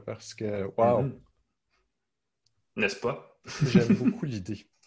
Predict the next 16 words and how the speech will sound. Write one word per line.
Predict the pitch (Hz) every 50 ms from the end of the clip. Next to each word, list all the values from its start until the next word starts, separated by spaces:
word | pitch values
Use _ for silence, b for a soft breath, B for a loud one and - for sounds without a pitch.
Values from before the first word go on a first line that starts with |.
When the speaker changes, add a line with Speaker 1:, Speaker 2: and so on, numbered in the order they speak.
| _ _ _ _
Speaker 2:
<laughs> | - - - - - - - - - - - - - - - -
On | - 101
va | 113
passer | - 139 117 - - 185 170
au | 160 123
segment | - - 156 139 127 131 165 185
suivant, | - - - 123 107 147 202
mon | 208 139 98
cher | - 120 107 104
ami, | 101 113 156 170
si | 147 -
tu | - 113
le | 104
veux | 107 110 113
Speaker 1:
Ouais. | 113 127 - 233 233 - - - -
Speaker 2:
bien. | - 107 104 -